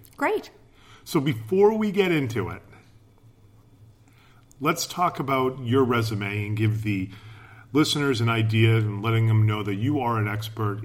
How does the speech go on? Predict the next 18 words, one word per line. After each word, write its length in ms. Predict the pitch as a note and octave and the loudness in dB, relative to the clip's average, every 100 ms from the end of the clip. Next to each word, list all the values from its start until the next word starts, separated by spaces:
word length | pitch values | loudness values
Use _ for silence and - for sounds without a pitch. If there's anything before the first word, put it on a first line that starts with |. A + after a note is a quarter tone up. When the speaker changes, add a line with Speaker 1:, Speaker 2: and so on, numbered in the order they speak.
| - | -8
Speaker 2:
in 220 | A#2 A2 | 0 2
these 240 | G#2+ G#2+ - | 4 2 -2
fields 480 | A2+ G2 G2 G2 | -4 -4 -4 -8
and 100 | G2+ | -8
you 100 | G#2 | -6
do 140 | G2 A#2 | -2 2
know 180 | A2 G#2+ | 4 6
what 100 | G#2+ | 8
you're 100 | A2 | 8
talking 340 | G#2 F#2+ F#2 | 4 -2 -8
about. 220 | E2 E2 | -14 -14
So 180 | - A2 | -6 -2
what's 520 | G#2+ C3+ F3 - - - - - - | 0 0 -2 -6 -14 -16 -20 -20 -10
your 240 | B2 B2+ | 0 0
past, 520 | A#2 A2+ A#2+ A2 - - - - - | 0 -4 -4 -4 -4 -8 -12 -16 -10
professional 500 | A#2 A#2 A2 A2+ - | -6 -4 -4 -4 -6
past 380 | A2 F#2 - - - A2 | -4 -6 -8 -18 -8 -6
been? 200 | G2+ | -6